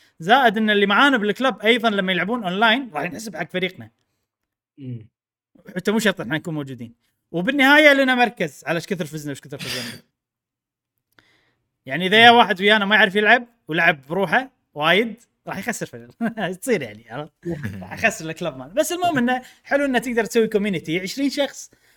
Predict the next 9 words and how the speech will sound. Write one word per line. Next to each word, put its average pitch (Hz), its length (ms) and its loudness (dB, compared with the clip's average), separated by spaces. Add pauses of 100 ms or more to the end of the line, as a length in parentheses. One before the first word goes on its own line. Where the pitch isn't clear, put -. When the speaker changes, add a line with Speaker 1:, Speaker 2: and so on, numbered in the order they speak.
(120)
Speaker 1:
أحس 254 240 -2
على 220 160 6
قناتنا 220 460 0
وحجم 185 280 -2
قناتنا 185 420 -2
والناس 165 340 -6
المهتمين 156 520 -6
باللعبة 143 440 -4
هذه، 196 360 -6